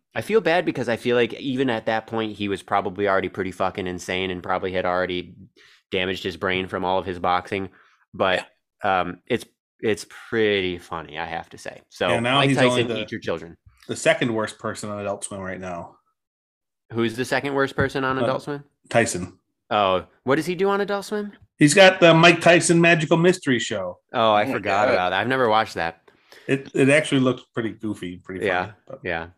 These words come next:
Speaker 1: yeah. Yes. Do, I mean, I don't know. Do we wanna get into the Roiland thing?
Speaker 2: <laughs>
Speaker 1: Like, it's, it's
Speaker 2: No, it's okay.
Speaker 1: yeah, extremely disappointing. We can leave it at that.
Speaker 3: We
Speaker 1: But,
Speaker 3: could, we
Speaker 1: uh,
Speaker 3: could save more disappointment for next week.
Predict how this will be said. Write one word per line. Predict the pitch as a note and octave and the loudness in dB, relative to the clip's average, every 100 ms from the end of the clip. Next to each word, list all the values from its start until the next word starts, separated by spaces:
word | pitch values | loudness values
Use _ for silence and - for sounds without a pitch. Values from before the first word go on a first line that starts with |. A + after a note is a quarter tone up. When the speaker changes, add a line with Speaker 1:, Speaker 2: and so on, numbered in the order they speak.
| _ _ | _ _
Speaker 1:
yeah. | - F#2 F#2+ F#2 G2 G2 | -8 -4 -2 -2 -6 -4
Yes. | G2+ G2 F#2+ - | 0 0 0 -4
Do, | A2+ A2+ A2 G#2 | -6 -4 -4 -4
I | |
mean, | G#2+ G2+ | -2 0
I | F#2+ | -2
don't | F2 | -2
know. | E2+ | -6
Do | F2+ | -6
we | F2+ | -4
wanna | F#2 F#2 | -4 -4
get | F2+ | -6
into | F#2 F#2 | -8 -8
the | F#2 | -6
Roiland | F2+ F2+ F2 E2+ | -6 -6 -10 -10
thing? | F#2 F#2 F2+ | -10 -10 -6
Speaker 2:
<laughs> | - | -8
Speaker 1:
Like, | F2+ F2 G2+ | -6 -8 -6
it's, | G2 - - - | -10 -10 -18 -8
it's | G2+ A2+ | -6 -2
Speaker 2:
No, | G#2+ G2+ G#2 | -2 -2 -6
it's | G#2 | -8
okay. | F2 D#2+ | -12 -14
Speaker 1:
yeah, | F2+ E2 | -16 -10
extremely | G#2 - - C3 A2 | -10 -8 -4 -2 0
disappointing. | G2 - E2+ F2 D#2+ E2+ | -4 -8 -10 -10 -10 -12
We | E2+ | -12
can | E2 E2 | -12 -12
leave | D#2+ | -12
it | D#2 | -12
at | D#2 | -12
that. | E2 D#2+ _ - | -10 -12 _ -6
Speaker 3:
We | B2+ | -4
Speaker 1:
But, | A#2 | -2
Speaker 3:
could, | B2+ | -2
we | |
Speaker 1:
uh, | B2+ | -2
Speaker 3:
could | B2 | 0
save | C3 A#2+ A2+ | 2 2 0
more | A#2+ A2 | -2 0
disappointment | A2 - F#2 G#2 F#2+ F2 | 0 -2 -4 -8 -8 -12
for | - | -10
next | F2+ F#2+ - | -8 -4 -4
week. | A2+ A2 | -4 -8